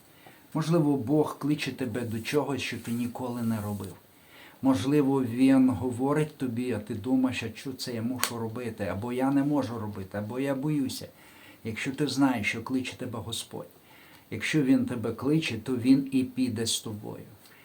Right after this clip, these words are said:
І Він снарядить тебе всім тим, щоб виконати те, до чого Він покликав. І знаєте, саме чудове — побачите славу Божу навколо себе,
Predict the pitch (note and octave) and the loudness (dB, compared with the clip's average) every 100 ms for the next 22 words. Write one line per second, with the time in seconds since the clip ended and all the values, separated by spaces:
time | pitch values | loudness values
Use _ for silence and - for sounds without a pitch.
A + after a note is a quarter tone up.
0 | - A#2 C3 C#3 - C#3 C3 B2 A2+ G#2+ | -10 2 6 6 6 4 4 2 0 2
1 | C#3 C#3 C3 A2 A2+ - B2+ A2+ A2 D3 | 0 -2 -6 -4 -4 -4 -2 -2 0 0
2 | C#3 B2 A2+ G#2 G#2 B2+ C3 B2 A2 A#2 | 0 0 -4 -6 -2 -2 -2 -4 -4 -6
3 | G#2+ B2 B2 B2 A#2+ C#3 G#2+ A#2 A2 G#2 | -10 -8 -6 -4 -4 -4 -4 -4 -2 -2
4 | G#2 F#2+ - G#2+ - - - - - - | -4 -10 -10 -12 -12 -16 -20 -20 -20 -20
5 | - - F#2 A#2 C#3 C3+ A2+ - C3+ C3+ | -20 -12 -2 2 4 2 0 0 2 2
6 | C3 - B2+ G#2 C3 C3 B2+ - - - | 0 -2 -6 -2 0 0 -4 -10 -20 -20
7 | - - - - B2+ G#2+ C3 C3+ C3+ A2 | -20 -20 -20 -10 -6 0 2 2 -2 -6
8 | A#2 - C#3 B2+ A#2 A2 A2 B2 C3+ B2+ | 0 0 2 -2 -2 -6 -8 -4 -4 -4
9 | A2+ G#2+ - B2+ A#2 A2+ - G2+ G2+ | -4 -6 -8 -10 -4 -2 -2 -2 -8